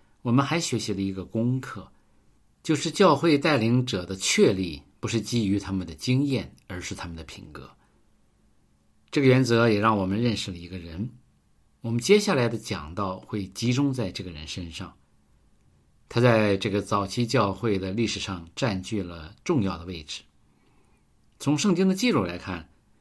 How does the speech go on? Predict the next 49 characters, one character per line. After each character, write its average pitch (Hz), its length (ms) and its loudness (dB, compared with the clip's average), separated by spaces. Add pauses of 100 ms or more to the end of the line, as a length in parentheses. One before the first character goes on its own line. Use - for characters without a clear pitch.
(160)
他 127 80 -4
只 123 160 -2
讲 82 300 -6
了 85 80 -12
一 87 160 -8
次 127 200 -2
道， 78 320 -8 (920)
只 117 160 -4
讲 82 340 -6
了 85 120 -12
一 98 260 -8
篇 120 320 -4
道。 104 260 -8 (2750)
在 135 260 8
使 127 140 2
徒 135 80 4
行 131 160 2
传 131 160 4
第 127 80 -2
六 123 160 4
章， 87 320 -6 (540)
我 110 120 -4
们 113 300 2
看 120 220 0
到 104 100 2
了 95 100 -2
这 95 140 -8
个 95 80 -4
人 90 220 -6
的 90 80 -6
名 87 360 -6
字， 120 240 -8 (720)
就 120 180 2
是 107 440 2 (220)
与 117 400 0
其 - 180 -6
他 180 180 0
六 196 140 4
个 117 80 0
人 107 320 -2
一 127 140 0
起 - 180 -8
被 110 160 -2
选 92 320 -6
为 98 140 -6
执 101 220 -10
事 147 200 -8
的 92 120 -12
人。 76 160 -18